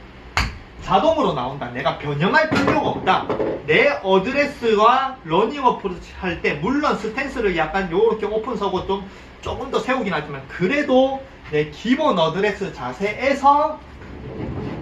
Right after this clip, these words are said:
러닝 어프로치 하는데 아무 문제가 없다라고 생각하는 사람들은 페이스가 이렇게 연-, 아까 말한, 제가 말한 페이스를 닫고 그립을 앞으로 뜨면 핸드 퍼스트라고 생각하시면 됩니다.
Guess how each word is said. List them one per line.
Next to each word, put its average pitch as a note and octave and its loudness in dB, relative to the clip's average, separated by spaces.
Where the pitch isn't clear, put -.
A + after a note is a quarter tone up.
러닝 C#4+ 4
어프로치 A3+ 0
하는데 F#3+ -2
아무 F#3+ 0
문제가 G3 2
없다라고 F#3 2
생각하는 - 2
사람들은 C#3+ -6
페이스가 F#3+ -2
이렇게 E3 -2
연-, D3 -6
아까 C#3+ 2
말한, E3 2
제가 D3 0
말한 D3 0
페이스를 F#3 -2
닫고 - 0
그립을 D3+ -4
앞으로 C#3 -2
뜨면 C3+ -8
핸드 G#3+ -2
퍼스트라고 C#3+ -4
생각하시면 D3 -8
됩니다. A2 -12